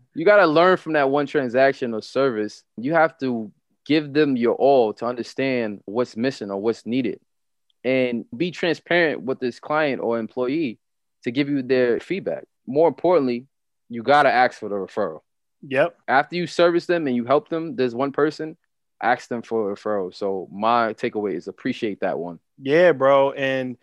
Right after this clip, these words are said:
Speaker 2: the reason why appreciating them is so important is because, yo, man, like, the importance of taking care of that one person and finding a w-, a way to multiply it or add to it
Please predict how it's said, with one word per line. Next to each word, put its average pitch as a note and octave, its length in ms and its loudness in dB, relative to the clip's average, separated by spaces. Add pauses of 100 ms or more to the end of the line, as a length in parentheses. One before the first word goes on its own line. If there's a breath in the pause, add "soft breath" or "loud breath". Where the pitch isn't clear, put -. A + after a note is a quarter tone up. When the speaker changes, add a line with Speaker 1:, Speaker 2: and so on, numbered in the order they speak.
Speaker 2:
the C#3+ 120 0
reason F#3+ 260 0
why F3+ 220 6
appreciating F#3+ 600 -4
them D#3+ 160 0
is C#3+ 100 -6
so E3+ 160 -2
important F3+ 400 -4
is D#3 100 -8
because, D3 400 -2
yo, F3+ 200 2
man, D#3 340 -2
like, C#3 340 2
the D3+ 120 -2
importance F3 600 -2
of C#3+ 380 0
taking E3+ 380 -4
care F3 360 0
of F3 120 -2
that D#3+ 200 0
one D#3 200 -4
person E3+ 640 -8
and B2+ 460 -8 (200)
finding D#3 400 -2
a D3+ 40 -4
w-, D3 180 -6
a C#3 60 -6
way C#3 200 0
to C#3+ 80 0
multiply D3+ 640 -2
it E3 100 -6
or B2+ 400 -6
add C#3 320 -2
to F3+ 200 -6
it F#3+ 160 -8